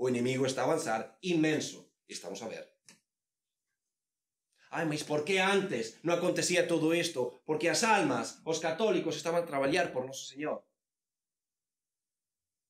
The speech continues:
Sí, había as miserias, os pecados, sempre.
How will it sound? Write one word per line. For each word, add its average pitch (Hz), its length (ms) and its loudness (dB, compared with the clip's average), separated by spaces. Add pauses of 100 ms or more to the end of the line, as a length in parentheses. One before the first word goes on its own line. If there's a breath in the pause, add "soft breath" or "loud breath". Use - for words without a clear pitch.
Sí, - 400 -6 (1160)
había 120 200 -6
as 117 120 -4
miserias, 113 560 -2
os 117 120 -10
pecados, - 480 -4
sempre. 131 520 -6